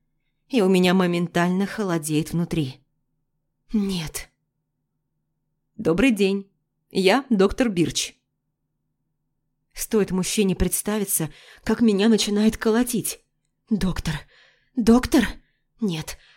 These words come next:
только не доктора! Только не снова на ферму!» Молча смотрю на него. Он переступает порог и идёт в мою сторону. В руках у него саквояж, а внутри, скорее всего, шприцы,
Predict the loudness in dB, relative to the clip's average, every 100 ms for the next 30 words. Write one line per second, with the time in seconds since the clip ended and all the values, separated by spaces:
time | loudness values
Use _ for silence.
0 | 0 2 6 6 8 6 6 6 4 0
1 | -8 _ -10 0 2 4 4 2 2 4
2 | 4 4 4 4 4 -2 -12 _ _ _
3 | _ _ _ _ _ _ _ _ -2 0
4 | 2 2 0 -2 -2 2 2 2 0 -4
5 | -8 -10 _ _ _ _ -6 -2 2 4
6 | 2 0 -2 -2 -2 -2 0 0 -2 -2
7 | 0 4 2 4 4 4 0 -2 -2 -2
8 | -6 -10 _ _ _ _ _ _ _ -2
9 | -2 0 -4 -4 -4 -2 -2 -4 -4 -6
10 | -4 -4 -4 -8 _ -8 -2 2 2 4
11 | 4 4 0 0 0 0 0 2 0 0
12 | -4 -2 -2 -2 -2 -6